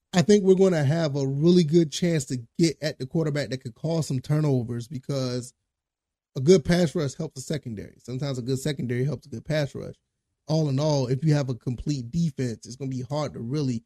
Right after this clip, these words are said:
you know, um, get past this team. I think this is probably, like, the most improved team in the N F L, and a lot of people don't wanna give us credit because of our past, and that's fine. You know, I don't, we're, we're not here looking for credit. We just want our team to go out there and be competitive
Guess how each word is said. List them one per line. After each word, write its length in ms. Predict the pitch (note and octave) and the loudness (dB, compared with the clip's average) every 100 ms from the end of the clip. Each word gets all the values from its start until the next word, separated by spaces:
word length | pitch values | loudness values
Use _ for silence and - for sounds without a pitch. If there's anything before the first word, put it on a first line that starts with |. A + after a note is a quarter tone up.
| _ _ - | _ _ -6
you 140 | C#3+ | -2
know, 300 | C3 B2 A#2 | 0 0 0
um, 400 | A#2+ A#2+ A#2 A2+ - - C#3 | -2 -2 -4 -6 -14 -18 -4
get 200 | E3 - | -4 -2
past 360 | C#3 C3+ D3 | -4 -4 -6
this 160 | - - | -10 -10
team. 240 | - A#2+ - _ _ _ _ _ _ - | -8 -8 -10 _ _ _ _ _ _ -2
I 100 | D3 | 2
think 200 | F3+ E3 | 2 2
this 160 | C#3+ | -2
is 60 | C#3+ | -2
probably, 300 | F3 E3 D3+ | -2 -2 -4
like, 100 | C3 | -4
the 60 | |
most 320 | C3+ C#3+ D3 C#3 | -2 -2 -2 -4
improved 400 | B2 D#3+ C#3 - | -4 -2 -2 -2
team 240 | C#3 B2+ | -2 0
in 80 | B2+ | 0
the 100 | F2 | -4
N 140 | C3 | -4
F 120 | B2 - | -6 -4
L, 300 | C#3 B2+ A#2+ _ _ _ - | -4 -4 -6 _ _ _ -8
and 240 | C3+ B2+ | -4 -2
a 40 | B2+ | -2
lot 160 | D3 | 0
of 60 | E3 | 2
people 140 | F#3+ | 4
don't 140 | F3 F3 | 4 4
wanna 180 | E3+ | 2
give 160 | D3+ D3+ | 0 0
us 100 | C#3 | -2
credit 340 | - E3 D3 | -2 -2 -2
because 300 | A2 C3 D3 | -4 -6 -4
of 100 | B2 | -6
our 120 | A2+ A#2 | -8 -6
past, 480 | C#3 A#2 - - - | -6 -6 -8 -16 -4
and 80 | F#3 | -2
that's 180 | C4+ | -2
fine. 260 | - E3 A2+ _ _ _ _ _ | -4 -10 -12 _ _ _ _ _
You 120 | D#3+ | -2
know, 100 | D#3+ | 0
I 80 | D#3+ | 0
don't, 180 | G3 D3+ | 0 0
we're, 240 | D3+ D#3+ | -2 0
we're 160 | D#3 G3 | 2 4
not 120 | F#3+ | 4
here 140 | F3 | 2
looking 260 | E3+ F3 C3 | 2 0 -2
for 60 | C3 | -6
credit. 360 | - F3+ G2+ | 0 0 0
We 160 | C3+ F3+ | 0 0
just 200 | G3+ D3 | 0 0
want 200 | E3 D3+ | -2 -4
our 100 | C#3 | -4
team 160 | E3+ | -6
to 60 | C#3+ | -4
go 100 | C3+ | -4
out 160 | A#2 B2+ | -4 -2
there 120 | C3 | -4
and 80 | B2 | -4
be 100 | B2+ | -6
competitive 560 | E3+ D3 D3 A#2+ B2 | -6 -4 -4 -4 -8